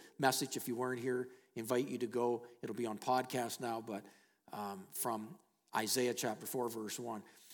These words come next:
We, we want to be identified with him, but really we don't want everything that comes with that. It's not him and him alone. Passionately, fierily, in fire, love with him. So we come to this part.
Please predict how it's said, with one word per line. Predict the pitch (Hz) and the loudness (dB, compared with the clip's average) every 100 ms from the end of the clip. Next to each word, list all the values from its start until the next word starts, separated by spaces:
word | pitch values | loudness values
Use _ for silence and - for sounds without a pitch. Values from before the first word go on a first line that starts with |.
| - | -2
We, | 202 202 | 4 6
we | 196 185 | 6 6
want | 165 170 208 247 269 - - - _ _ - | 8 10 10 10 6 -2 -4 -16 _ _ -10
to | 175 | 2
be | 185 | 6
identified | 160 165 170 - 147 123 120 | 6 6 6 4 4 2 0
with | 107 | -2
him, | 113 113 107 - _ _ _ _ _ _ _ | -4 -6 -10 -20 _ _ _ _ _ _ _
but | 151 139 | -2 2
really | 156 156 160 | 4 6 6
we | 147 131 | 4 4
don't | 147 139 | 2 2
want | 127 120 | 0 0
everything | 117 110 117 | 0 -2 -4
that | 113 - | -6 -8
comes | 123 113 104 | -8 -8 -10
with | 92 | -8
that. | 104 95 | -4 -4
It's | 104 - | -2 -2
not | 123 127 | 0 0
him | - 123 113 | -2 -4 -4
and | 98 | -4
him | 101 110 | -4 -4
alone. | 101 101 90 85 | -4 -4 -8 -6
Passionately, | - 120 123 - 151 143 | 0 2 2 -2 -2 -6
fierily, | 143 - 127 117 120 120 117 - - _ _ - - - - | -4 2 4 4 2 -2 -4 -6 -16 _ _ -18 -16 -12 -6
in | 113 | -2
fire, | - 160 131 107 98 - - _ _ - | 4 6 6 4 -2 -10 -20 _ _ -12
love | 117 120 110 | -4 -2 -2
with | 107 98 | -4 -8
him. | 101 87 - _ _ _ _ _ - - _ _ _ - | -8 -12 -16 _ _ _ _ _ -20 -20 _ _ _ 2
So | 180 | 6
we | 175 | 8
come | 185 226 | 10 10
to | 202 | 8
this | 180 | 6
part. | - 175 151 | 6 6 6